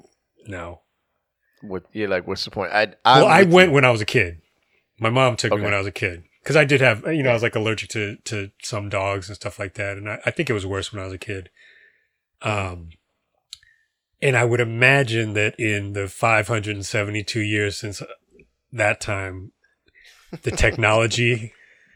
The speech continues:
Speaker 1: the advancements have come a long way. But I remember them sticking pins in my back. Like, you know, they had
Speaker 2: Like
Speaker 1: things that
Speaker 2: acupuncture stuff?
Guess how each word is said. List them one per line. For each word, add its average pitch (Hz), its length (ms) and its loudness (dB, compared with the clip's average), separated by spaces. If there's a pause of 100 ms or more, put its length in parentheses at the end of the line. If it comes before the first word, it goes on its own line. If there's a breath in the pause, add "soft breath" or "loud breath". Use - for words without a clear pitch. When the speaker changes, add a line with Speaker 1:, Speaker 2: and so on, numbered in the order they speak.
(120)
Speaker 1:
the 104 120 -4
advancements 113 680 -2
have 98 220 -8 (720 soft breath)
come 113 180 -4
a 113 60 -2
long 113 300 0
way. 120 240 2
But 110 260 -2 (380 soft breath)
I 151 80 -2
remember 196 320 0
them 135 140 2
sticking 123 680 -4 (1160)
pins 156 380 -2
in 127 100 0
my 117 180 0
back. 107 420 0
Like, 110 200 -2
you 135 60 0
know, 120 140 0
they 120 160 2
had 117 380 4 (920)
Speaker 2:
Like 104 260 -2
Speaker 1:
things 135 260 2
that - 140 4
Speaker 2:
acupuncture 349 180 -2 (300)
stuff? 339 260 -8